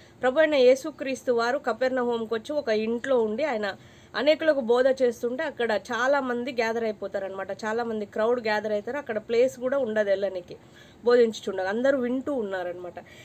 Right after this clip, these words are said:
అయితే ఇక్కడ మనం ఒక సందర్భం చూసుకున్నట్లయితే అక్కడ ఒక పక్షవాయువు గలవాన్ని నలుగురు మనుషులు మోయించుకొని అతని యొద్దకు వస్తారు.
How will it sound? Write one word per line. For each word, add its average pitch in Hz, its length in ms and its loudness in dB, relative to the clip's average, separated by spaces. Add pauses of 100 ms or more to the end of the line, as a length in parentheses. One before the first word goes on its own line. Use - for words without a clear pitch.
(260)
అయితే 294 320 2
ఇక్కడ 269 220 2
మనం 262 220 2
ఒక 247 120 -2
సందర్భం 277 500 -2
చూసుకున్నట్లయితే 220 720 -4
అక్కడ 269 200 0
ఒక 247 100 -2
పక్షవాయువు 311 640 -2
గలవాన్ని 247 440 0
నలుగురు 247 360 2
మనుషులు 247 360 -4
మోయించుకొని 233 600 -4
అతని 214 360 -4
యొద్దకు 214 340 -4
వస్తారు. 180 360 -8